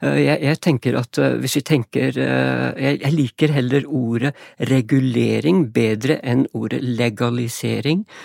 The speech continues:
ehm, fordi at, eh, da setter vi det inn, altså da har vi kontroll over hele produksjons-, eh, kjeden fra produksjon til distribusjon, til salg til sluttbrukeren. Vi kan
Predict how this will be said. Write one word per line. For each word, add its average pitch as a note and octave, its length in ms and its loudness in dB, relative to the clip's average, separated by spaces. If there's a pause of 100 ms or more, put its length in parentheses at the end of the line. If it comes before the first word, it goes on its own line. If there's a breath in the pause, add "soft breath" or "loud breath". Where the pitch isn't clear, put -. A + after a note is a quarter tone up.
(320 loud breath)
ehm, C#3+ 480 4
fordi - 400 0
at, D3+ 240 0 (560 soft breath)
eh, C3+ 340 -4 (140)
da D#3+ 160 0
setter - 560 -4
vi D#3 60 4
det D#3+ 180 0
inn, D#3 380 4
altså - 120 -4
da D#3 120 2
har D3 100 0
vi - 80 -4
kontroll D#3+ 720 0
over C#3 240 0 (240)
hele A#2+ 320 2
produksjons-, C3+ 800 -2
eh, A#2+ 680 -4 (320 loud breath)
kjeden C#3 460 2
fra C#3+ 360 0 (800)
produksjon C#3+ 640 2 (540 loud breath)
til C3+ 320 2
distribusjon, D#3 840 0 (400 loud breath)
til B2+ 240 2 (180)
salg C3 560 0
til C3 220 0 (160)
sluttbrukeren. B2 720 -4 (460 loud breath)
Vi C3+ 120 2
kan C3 240 2